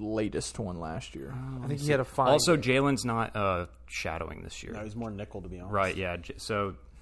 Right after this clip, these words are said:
Speaker 2: we really don't have to worry about that as much. Let me see if I can find where that stat was. We can continue, though.
Speaker 1: Well, we'll, but while you're looking that up, uh, we're not gonna play Gerald Everett, and we're not gonna play Seahawks defense.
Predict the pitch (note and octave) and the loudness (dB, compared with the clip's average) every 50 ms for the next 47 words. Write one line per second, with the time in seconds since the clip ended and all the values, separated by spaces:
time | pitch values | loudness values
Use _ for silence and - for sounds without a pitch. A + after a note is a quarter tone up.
0 | - - - - A2+ A2+ A#2 A#2+ D3 F3+ A3 G#3 - A#2 A#2 B2+ A2 G#2+ A2 G#2 | -20 -20 -10 -6 -4 -2 2 2 4 4 4 2 0 0 0 0 0 -2 -4 -4
1 | - - G2 G2+ G#2 G2+ G2+ F#2 - - G2 G2 - - F#2 F2+ - - F#2 F#2 | -4 -6 -6 -4 -4 -4 -4 -4 -6 -6 -8 -8 -6 -6 -6 -6 -6 -6 -6 -6
2 | F2+ F#2 F2 - - F#2 E2+ F2+ - - - - - C3 D#3+ E3+ - - C3 A#2 | -6 -6 -6 -8 -10 -10 -10 -10 -12 -14 -14 -10 -8 -6 -6 -6 -6 -8 -8 -8
3 | - - F2+ - D#2+ D#2+ - - - D2+ E2 - - F2 - - - - - - | -8 -10 -10 -10 -12 -14 -12 -12 -12 -12 -12 -12 -14 -14 -14 -14 -16 -16 -16 -14
4 | - - D#2+ G1+ G1+ G1+ - - - B2 A#2+ A2+ - - F2 - - - - G1+ | -12 -12 -12 -10 -10 -10 -10 -8 -6 -6 -6 -6 -6 -8 -10 -10 -10 -12 -12 -12
5 | G1+ G1+ - - - - - - D3+ D3 D3 C#3+ D3+ D#3+ D#3+ D#3+ D#3 D3 C#3+ C3+ | -12 -12 -12 -14 -14 -10 0 4 6 8 8 8 6 4 4 4 2 0 -2 -6
6 | - - - - - - D3 C#3 C#3 C3+ C3+ C3 C3+ C3 - C3+ B2+ B2 A#2+ B2 | -6 -6 -10 -18 -14 -6 0 2 4 4 6 4 4 2 2 2 2 4 6 4
7 | A#2 - - - - G#2 A#2 A#2 A2+ A2 G#2 G#2+ A2 A#2 A#2+ B2+ B2+ B2 - A2 | 4 4 0 -2 0 2 4 4 4 4 4 2 0 0 0 0 0 -2 -2 -6
8 | A#2+ - - C3 B2+ B2 B2 B2 A#2+ - B2+ A#2+ A#2 A#2 A2 - - C3 C3 C3 | -6 -2 2 4 4 6 4 4 4 4 6 6 6 6 4 4 4 2 2 2
9 | C3 C3+ C3+ A2+ - - - - - - - - - - - - - - B2+ B2+ | 2 0 0 0 0 -4 -10 -12 -12 -14 -16 -18 -20 -20 -20 -20 -10 -6 -4 -2
10 | B2+ B2 B2 B2 A#2+ A#2+ A#2+ A#2 A#2 A#2 A#2 A#2 - - - - - C3 B2 A#2+ | 0 0 0 0 0 0 0 0 -2 -2 -4 -6 -8 -12 -16 -10 -6 -4 -2 -2
11 | A#2+ A#2 C#3 C3 - A#2+ - - - - G2 A#2+ B2+ F2 - - - - - C3 | -2 -2 -4 -6 -4 -4 -4 -4 -6 -6 -6 -4 -4 -4 -6 -6 -10 -8 -6 -6
12 | G#2+ - - - - - - - - - - - - | -6 -6 -6 -6 -6 -6 -4 -6 -8 -8 -8 -10 -12